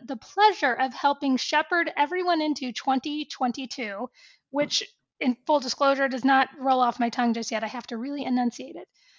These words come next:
Um, since this is the first full week of the year for some, welcome back and Happy New Year. We actually kicked things off last week with Jonathan Lerner, President and C E O of Intervision. Definitely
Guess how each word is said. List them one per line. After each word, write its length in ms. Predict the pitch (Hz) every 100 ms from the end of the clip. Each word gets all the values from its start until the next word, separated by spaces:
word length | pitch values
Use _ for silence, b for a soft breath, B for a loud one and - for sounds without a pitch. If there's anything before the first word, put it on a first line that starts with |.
| b b
Um, 440 | 254 240 226 254 233 _
since 320 | - 349 277
this 380 | 262 320 339 - -
is 300 | 277 262 226
the 100 | 254
first 280 | 262 254
full 220 | - 254 240
week 200 | 240 -
of 100 | 247
the 80 | 233
year 240 | 226 226
for 140 | 240 220
some, 560 | - 254 214 202 285 - -
welcome 340 | 247 226 262
back 300 | 226 214 285 -
and 120 | 247
Happy 300 | 247 247 254
New 160 | 262 320
Year. 360 | - - - _ _ _ _
We 120 | 320 403
actually 380 | 480 523 466 415
kicked 220 | 370 381
things 300 | - 359 311
off 240 | 294 262 247
last 480 | 220 202 262 -
week 300 | 277 311 370
with 160 | 294 -
Jonathan 460 | 269 247 269 277 247
Lerner, 500 | 226 220 240 311 339
President 400 | 233 220 247 240
and 80 |
C 280 | - 247 240
E 60 | 233
O 80 | 226
of 80 |
Intervision. 600 | 226 226 214 214 233 285 b b b b _ 240
Definitely 600 | 294 349 392 415 427